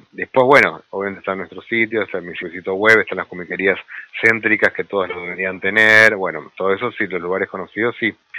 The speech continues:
Pero, bueno, pero por ejemplo, para el interior, que es un tema más delicado, bueno, yo le diría, am, lo que le diría es que, bueno, que pregunten y digan, "Che, pero, ¿qué onda?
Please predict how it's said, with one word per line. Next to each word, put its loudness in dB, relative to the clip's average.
Pero, -2
bueno, -2
pero -8
por -2
ejemplo, -2
para 4
el -2
interior, 2
que -8
es -12
un -10
tema -4
más -4
delicado, 0
bueno, -4
yo 6
le 6
diría, 4
am, -10
lo -8
que -4
le 0
diría 6
es 2
que, -6
bueno, 0
que -8
pregunten -4
y -4
digan, -4
"Che, -4
pero, -12
¿qué 0
onda? -2